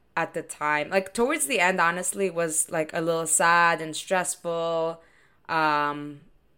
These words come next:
but I had so, so, so much fun. I'm so glad I had the opportunity.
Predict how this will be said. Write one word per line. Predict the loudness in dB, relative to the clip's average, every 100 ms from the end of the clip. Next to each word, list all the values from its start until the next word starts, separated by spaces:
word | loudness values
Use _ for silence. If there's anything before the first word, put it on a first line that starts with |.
| _ _ _ _ _ _
but | 6 6 4 -2 _ _ _ _ 2
I | 4 6 4 0
had | -2 -4 0
so, | 0 0 0 0 0 4 4 2
so, | -2 -6 -2 0 -2 -4
so | -8 -2 0 0
much | -2 -6 -8
fun. | -4 -4 -4 -8 -14 _ _ _ _ _ _ _ -4
I'm | -2
so | 0 0 2 4 2
glad | 2 4 4
I | 2
had | 0 0 0
the | -4
opportunity. | -4 -6 -6 -6 -4 -4 -2 -4 -8